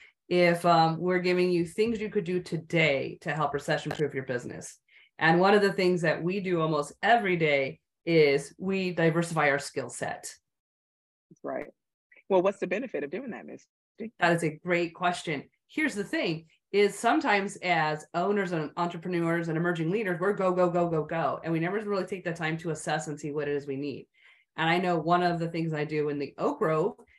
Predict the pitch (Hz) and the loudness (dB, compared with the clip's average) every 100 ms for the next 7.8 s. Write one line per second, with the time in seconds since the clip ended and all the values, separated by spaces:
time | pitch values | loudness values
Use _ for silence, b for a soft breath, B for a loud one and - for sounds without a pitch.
0 | b - 165 196 190 202 175 165 156 - | b -4 -4 0 -2 0 -2 -2 -2 -2
1 | 175 165 - 160 165 175 170 170 160 156 | -2 -4 -2 0 2 2 2 0 0 -2
2 | 160 160 226 220 208 170 170 160 165 160 | -2 -4 -2 -2 0 -2 0 -2 -2 -4
3 | 151 151 143 127 - - - _ _ _ | -4 -8 -8 -8 -10 -16 -20 _ _ _
4 | _ _ - 190 202 214 214 196 190 185 | _ _ -4 0 4 6 4 2 4 2
5 | 165 170 160 311 403 202 180 196 196 - | 2 -2 -2 0 0 2 0 -2 -8 -16
6 | _ 151 - 160 160 165 180 175 165 151 | _ -10 -4 -6 -2 0 0 2 0 0
7 | 160 147 135 - 170 - - | -2 -6 -6 -6 -4 -4 -10